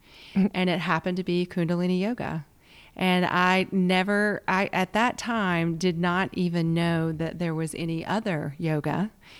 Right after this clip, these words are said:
Speaker 1: Wow.
Speaker 2: besides Kundalini. I just dropped into that one. And from the first moment, truly, of that first class, from tuning in,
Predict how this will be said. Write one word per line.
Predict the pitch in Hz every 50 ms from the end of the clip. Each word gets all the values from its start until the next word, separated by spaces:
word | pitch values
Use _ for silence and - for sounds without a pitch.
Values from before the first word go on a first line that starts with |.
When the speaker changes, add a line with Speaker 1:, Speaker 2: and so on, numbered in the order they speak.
| - -
Speaker 1:
Wow. | 175 165 156 151 147 175 185 151
Speaker 2:
besides | 196 180 175 170 -
Kundalini. | - - 196 180 165 165 160 156 151 151 160 165 190 220 247 -
I | 170 170
just | 165 156 185 160 - -
dropped | - 180 175 175 170 - -
into | 185 180 175 170 165 - - 175
that | 151 156 170 175 196 -
one. | 196 208 202 190 165 160 175 185 226 254 - - - - - - - - - - -
And | - 202 190 -
from | 214 196 196
the | 190 190
first | 185 - 220 240 294 330 - -
moment, | 226 226 240 240 233 214 196 156 -
truly, | - - 214 208 202 208
of | 185 170
that | 180 175 151 - -
first | - 185 196 196 -
class, | - 202 175 156 156 156 156 - -
from | 180 165 165
tuning | - - 190 175 175 185 196 180
in, | 165 156 156 156 156 160 160 165